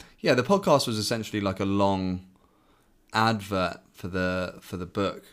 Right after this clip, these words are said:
and, uh, and he, he, he definitely, uh, told a few anecdotes and, and paraphrased a few, a few, um,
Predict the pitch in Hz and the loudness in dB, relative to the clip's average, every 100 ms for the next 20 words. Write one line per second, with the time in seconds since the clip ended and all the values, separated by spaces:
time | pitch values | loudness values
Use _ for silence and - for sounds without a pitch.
0 | - 95 92 90 90 90 95 92 101 98 | -12 -8 -4 -2 -4 -4 -6 -4 -4 -4
1 | 104 104 98 117 123 120 110 110 123 120 | -4 -4 -4 -4 -4 -4 -2 0 0 -2
2 | 104 101 98 - 101 92 92 104 95 - | 0 0 -2 -4 -2 -2 -2 -4 -6 -6
3 | 95 98 98 - 107 98 - - 92 92 | -8 -6 -6 -6 -4 -4 -6 -8 -6 -6
4 | - - - _ - 90 87 95 92 98 | -10 -20 -20 _ -10 -8 -4 -2 -2 -4
5 | 92 87 - 95 92 90 - _ _ - | -6 -6 -6 -4 -2 -4 -8 _ _ -20
6 | - - _ - 185 98 - 98 95 90 | -20 -20 _ -14 -12 -10 -8 -4 -2 -2
7 | 90 87 87 87 | -2 -4 -4 -6